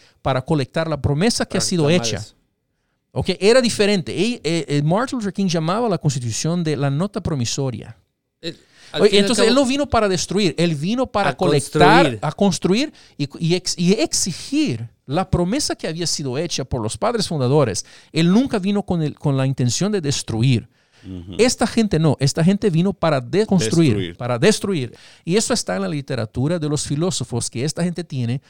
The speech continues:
Speaker 1: como sus influencias principales. Y sí, aunque ellos digan que, "Ah, sí, nosotros también nos inspiramos en los chicanos,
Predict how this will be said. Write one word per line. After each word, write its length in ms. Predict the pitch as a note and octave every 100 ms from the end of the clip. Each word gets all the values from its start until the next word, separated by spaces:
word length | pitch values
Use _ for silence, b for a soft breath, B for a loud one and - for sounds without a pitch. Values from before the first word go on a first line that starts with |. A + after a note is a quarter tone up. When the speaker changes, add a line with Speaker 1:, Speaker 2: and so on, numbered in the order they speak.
| b b
Speaker 1:
como 220 | - C3
sus 220 | B2 C3 B2+
influencias 460 | A#2 A#2+ A#2 B2+
principales. 680 | - B2+ C#3+ F3 E3+ G2+ - _ _ _ _ _
Y 100 | A3+
sí, 220 | - D#4+
aunque 320 | F#3+ F3+ A#3 A3
ellos 200 | G#3 F3
digan 260 | G3 F#3
que, 240 | - D3 -
"Ah, 160 | G3 A#3+
sí, 240 | - G#3
nosotros 400 | D#3 C#3 - F3
también 240 | D#3 D3+ D#3
nos 100 | D3
inspiramos 560 | D3 C#3+ C#3+ D#3 D3+ C3
en 60 |
los 180 | B2 A#2+
chicanos, 800 | - A2 F#3 F#3+ F#3+ F#3+ F#3+ F#3